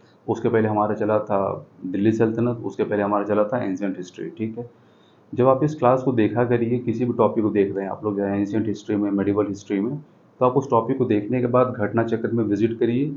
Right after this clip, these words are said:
उस टॉपिक के क्वेश्चंस को करिए, और अगर question नहीं बनते हैं तो फिर आप हमसे वापस comment में बताइए या फिर हमारे दिए गए number पर हमसे contact करने की कोशिश करिए। देखिए, हमारा जो lecture का जो main motive होता है और हमारा जो lecture का जो क्रक्स होता है ना,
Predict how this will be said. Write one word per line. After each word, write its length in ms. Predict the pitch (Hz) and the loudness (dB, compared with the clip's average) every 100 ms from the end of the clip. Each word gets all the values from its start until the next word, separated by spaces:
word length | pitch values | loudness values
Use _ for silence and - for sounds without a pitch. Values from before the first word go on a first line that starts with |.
| 120 | -4
उस 200 | 117 117 | -4 0
टॉपिक 380 | 104 110 113 | 0 0 -4
के 60 | 117 | -2
क्वेश्चंस 380 | 120 107 113 110 | -2 -2 -2 -4
को 80 | 110 | -2
करिए, 400 | 104 110 147 156 - _ _ - | 0 0 -2 -6 -16 _ _ -6
और 120 | 110 | -2
अगर 120 | 110 | 0
question 360 | 110 110 110 120 | 2 0 0 0
नहीं 240 | 110 120 | 2 2
बनते 320 | 113 113 110 117 | 4 2 2 0
हैं 100 | 117 | 0
तो 80 | |
फिर 140 | 113 110 | 0 0
आप 80 | 104 | 0
हमसे 280 | 104 104 147 - - | -2 -2 -4 -4 -4
वापस 260 | 98 110 110 | -2 -2 -4
comment 260 | 104 107 104 | -2 -2 -2
में 120 | 104 | -4
बताइए 300 | 104 104 107 | -2 0 0
या 80 | 104 | -2
फिर 140 | 107 | -4
हमारे 260 | 101 104 104 | -2 0 0
दिए 240 | 107 113 | 2 2
गए 80 | 110 | 2
number 240 | 104 107 | 0 -2
पर 60 | 110 | -4
हमसे 220 | 104 120 | -4 -4
contact 420 | 110 107 98 98 | -2 -4 -2 -6
करने 200 | 98 101 | -4 -6
की 60 | 98 | -6
कोशिश 240 | 98 92 | -8 -10
करिए। 360 | 87 95 92 92 - _ _ _ _ _ _ - | -10 -8 -6 -8 -10 _ _ _ _ _ _ -2
देखिए, 260 | 113 113 | 0 0
हमारा 300 | 104 104 120 | 0 2 4
जो 380 | 135 151 156 - - - | 4 2 0 -2 -14 -6
lecture 460 | 98 101 - 139 | -2 -2 2 2
का 140 | 135 135 | 4 4
जो 120 | 135 | 4
main 360 | 117 117 131 139 113 | 4 4 4 2 4
motive 360 | 110 110 139 | 2 4 2
होता 320 | 120 117 117 | 4 2 2
है 60 | 117 | 0
और 60 | 117 | 2
हमारा 220 | 113 113 | 2 2
जो 60 | |
lecture 300 | 110 107 123 | 0 0 -2
का 100 | 127 | 0
जो 80 | 117 | -2
क्रक्स 380 | 113 113 123 - | 0 0 0 0
होता 240 | 101 104 | -2 0
है 120 | 95 113 | 0 -2
ना, 140 | 151 | -6